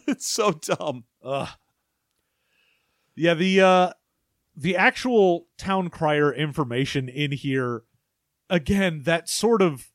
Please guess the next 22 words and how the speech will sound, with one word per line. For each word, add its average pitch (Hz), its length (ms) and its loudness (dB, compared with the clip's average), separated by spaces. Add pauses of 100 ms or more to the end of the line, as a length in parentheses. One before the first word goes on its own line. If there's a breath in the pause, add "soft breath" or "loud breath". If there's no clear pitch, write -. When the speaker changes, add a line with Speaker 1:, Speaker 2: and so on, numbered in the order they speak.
(460)
Speaker 2:
"Hey, 226 500 0
try 269 340 0
and 196 160 2
be 175 140 2
as 151 120 0
fair 220 280 6
as 175 80 4
possible, 151 680 2 (140)
but 127 200 0
also 160 400 4
fuck 320 320 0
with 208 200 0
people." 190 520 2 (380)
And 190 240 0
then 240 400 2 (240)
bits 196 320 2
where 175 120 2
it's 147 100 -4
like, 139 300 -2 (400)
"Ah, 147 400 0
when 139 200 -2
you're 143 340 -2